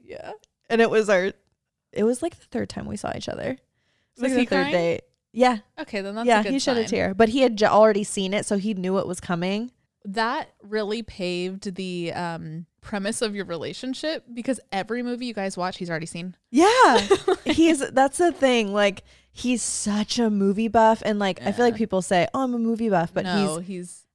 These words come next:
Speaker 2: actually seen every movie. There's only
Speaker 1: Yeah.
Speaker 2: one movie, and we just watched it the other night, that he had never seen.
Speaker 1: What was it?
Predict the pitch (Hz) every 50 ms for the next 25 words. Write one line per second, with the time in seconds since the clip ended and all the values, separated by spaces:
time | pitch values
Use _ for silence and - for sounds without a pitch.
0 | _ _ _ _ _ - 185 185 175 180 - - - - 190 190 185 180 - -
1 | - 185 175 180 180 - - 170 165 160 175 180 175 170 165 160 180 208 196 185
2 | 196 175 202 202 202 190 180 175 185 180 190 220 247 254 254 240 196 208 196 185
3 | - 185 185 180 165 185 - - 190 180 - - 190 156 - 170 170 160 165 170
4 | 170 165 151 151 - - - - 185 170 165 151 - _ _ - - - 202 190
5 | 196 185 170 180 180 170 165 170 - - 196 185 175 165 160 151 156 156 170 240
6 | 220 226 233 - 165 - -